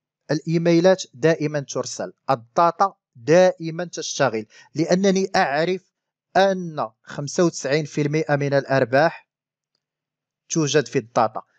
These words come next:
بينما القناة والفولورز والمتابعين مثلًا على كافة الشبكات، تويتر، فيسبوك وما جاورها، هي، يعني، مجرد خمسة في المائة، يعني، آه، شبه لا شيء من الأرباح الحقيقية.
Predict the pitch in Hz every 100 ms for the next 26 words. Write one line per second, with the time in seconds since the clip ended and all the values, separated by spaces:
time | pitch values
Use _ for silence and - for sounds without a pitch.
0 | _ 269 302 226 190 185 170 175 160 -
1 | 170 165 151 151 151 151 160 135 135 139
2 | 160 151 143 143 147 147 135 147 - 180
3 | 165 - 160 - - 143 147 147 165 135
4 | - 156 156 139 - 170 156 - 120 156
5 | 143 - 135 151 160 143 165 165 190 185
6 | _ _ _ - 139 160 160 131 160 156
7 | 127 160 160 156 - 147 143 156 143 139
8 | 131 123 110 110 104 139 143 _ _ _
9 | - 131 131 127 127 - 208 139 120 135
10 | 151 - 165 165 143 135 - 135 127 -
11 | - 135 - 120 117 95